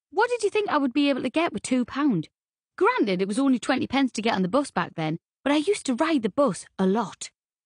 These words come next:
Where's my chips money? Where's my Lambrini and the cemetery money? Very unfair. To quote my mother directly, "I'm not giving you money to fritter away on McDonald's and daft unnecessary shopping trips with your mates." Hurtful but true.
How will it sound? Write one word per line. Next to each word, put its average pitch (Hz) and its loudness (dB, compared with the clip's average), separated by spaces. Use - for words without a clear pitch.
Where's 330 2
my 320 4
chips - -4
money? 339 0
Where's 330 2
my 320 4
Lambrini 302 4
and 285 4
the 302 2
cemetery 392 0
money? 240 2
Very 190 0
unfair. 151 -4
To 262 -4
quote 349 2
my 330 2
mother 254 2
directly, 180 -4
"I'm 311 6
not 330 2
giving 285 2
you 320 6
money 269 4
to 208 -4
fritter 311 0
away 311 2
on 226 0
McDonald's 262 2
and 196 -4
daft 269 2
unnecessary 277 0
shopping 240 0
trips - -2
with 202 0
your 220 2
mates." 220 0
Hurtful 269 0
but - -8
true. 160 -6